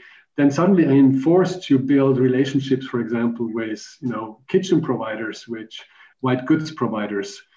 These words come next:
where I have to assure that I get access to the data. Um, so, you know, there, there, the, the, this, you have to think in a different way. You have to think in different ecosystems. Um, and it's also, also related to interoperability. A platform will be a, a specific play, standards will be a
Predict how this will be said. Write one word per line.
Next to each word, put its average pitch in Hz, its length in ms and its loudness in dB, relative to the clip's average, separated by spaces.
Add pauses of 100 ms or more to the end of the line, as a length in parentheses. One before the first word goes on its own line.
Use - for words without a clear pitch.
(160)
where 123 420 0
I 139 140 2
have 135 300 2
to 190 60 4
assure 185 360 0
that 127 160 0
I 127 60 -4
get 120 180 -6
access - 240 -14
to - 100 -20
the - 60 -20
data. 139 400 -6 (380)
Um, 120 400 -4 (200)
so, 151 260 2
you 160 100 4
know, 139 140 4
there, 151 140 2
there, 151 400 2 (120)
the, 151 100 0
the, 139 280 -2
this, - 380 -14
you 156 100 4
have 180 200 2
to 175 60 -2
think 196 280 0
in 175 80 4
a 131 40 2
different 135 300 2
way. 147 220 4
You 139 100 4
have 131 140 0
to 135 60 -6
think 165 280 0
in 131 140 2
different 135 280 -2
ecosystems. 165 720 0 (540)
Um, 135 480 4
and 139 140 4
it's 131 160 0
also, 156 400 0
also 139 260 -2
related 131 520 2
to 135 120 0
interoperability. 143 1080 2
A 135 60 -8
platform 147 600 0
will 139 140 4
be 131 200 2
a, 123 160 0
a 117 480 -16
specific 127 500 -8
play, 127 300 0
standards 143 580 0
will 131 120 -2
be 131 140 -4
a 123 40 -6